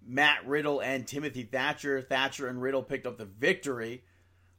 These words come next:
Loomis, Dexter Loomis was randomly in the crowd watching them from the darkness, which I thought was super weird.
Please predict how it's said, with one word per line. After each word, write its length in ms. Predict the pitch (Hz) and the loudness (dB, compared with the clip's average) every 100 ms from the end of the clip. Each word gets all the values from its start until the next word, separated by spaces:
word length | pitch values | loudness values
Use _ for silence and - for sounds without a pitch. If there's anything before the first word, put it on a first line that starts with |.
| - | -10
Loomis, 600 | 120 170 240 147 - - | 4 6 6 4 2 -2
Dexter 480 | 120 165 - 202 156 | 4 4 4 2 2
Loomis 480 | 151 190 190 147 | 4 4 4 0
was 160 | 127 113 | -4 -4
randomly 640 | 104 120 156 160 156 139 | 0 2 2 0 -2 -2
in 140 | 127 143 | -2 -2
the 80 | 135 | -2
crowd 540 | - 123 127 143 120 | -2 0 4 4 4
watching 400 | 117 120 147 151 | 2 2 2 -2
them 220 | 131 117 | -4 -4
from 240 | 104 120 110 | -6 -6 -6
the 60 | |
darkness, 640 | 95 95 107 143 110 101 - | -6 0 2 2 0 -8 -6
which 220 | 104 104 | -6 -2
I 200 | 107 110 | 0 -2
thought 340 | - 127 117 | -2 0 0
was 140 | 90 - | -2 -10
super 580 | - 165 202 160 127 | -6 -2 -2 0 0
weird. 420 | 110 98 85 78 | 0 -6 -8 -10